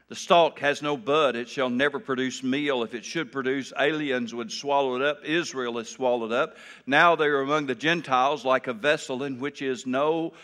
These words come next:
pleasure. You have sown the wind," he says, "and will weep the whirlwind." Israel had sown the wind in their transgressions and turning to their idol worship and forgetting God, but it was going to come back to them in the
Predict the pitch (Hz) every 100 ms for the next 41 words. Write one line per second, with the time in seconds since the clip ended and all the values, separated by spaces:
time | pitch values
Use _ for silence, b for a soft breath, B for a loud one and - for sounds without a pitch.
0 | B _ - 170 170 151 120 117 131 127
1 | B B 135 156 151 - - 180 180 165
2 | 139 175 185 139 135 151 156 147 139 151
3 | 156 170 151 135 135 123 135 180 190 190
4 | B B - 135 - 165 220 208 147 117
5 | 113 117 135 143 135 - _ _ _ b
6 | b b b b b b b b b b
7 | _ _ 131 - 131 131 139 135 135 113
8 | - 151 151 135 147 156 147 139 135 -
9 | 160 151 117 151 151 - 131 120 131 131
10 | - 170 160 151 151 147 143 135 151 156
11 | 143 127 151 147 147 131 135 151 131 147
12 | 180 180 143 165 160 123 107 120 127 156
13 | 143 - 147 156 139 - 139 127 127 -
14 | 110 98 101 95 104 98